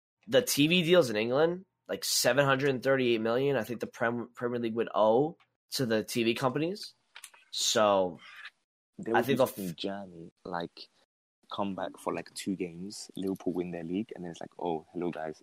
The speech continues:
Speaker 2: it's a bit too dangerous. Let's, let's stop this again." But now
Speaker 1: <laughs>
Speaker 2: Liverpool already have their title. That's a fraudulent thing that I can see them doing. They, these men are like E A, man. Whatever is in their best interest and not the interest of human beings'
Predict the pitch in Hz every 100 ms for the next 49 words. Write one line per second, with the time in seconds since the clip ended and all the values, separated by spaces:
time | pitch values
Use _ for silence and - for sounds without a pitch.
0 | _ 87 - 80 - 78 80 82 78 85
1 | - - - 87 - - _ _ _ -
2 | - - - 80 - 80 85 - _ _
3 | - _ _ _ - 87 85 165 87 87
4 | 85 87 90 87 82 85 80 82 85 -
5 | - - _ 98 107 - 92 - _ _
6 | _ _ _ _ _ _ - - 104 98
7 | 98 - - 92 95 - - 92 - 95
8 | 95 92 90 87 87 _ - 113 113 135
9 | 113 - 113 98 90 - - 85 82 80
10 | - - _ _ _ - 95 101 104 98
11 | - _ _ _ _ _ _ _ 92 87
12 | 87 82 85 - 90 82 - - - 85
13 | 82 - 85 82 - 87 - 78 - _
14 | - 87 85 80 82 80 87 -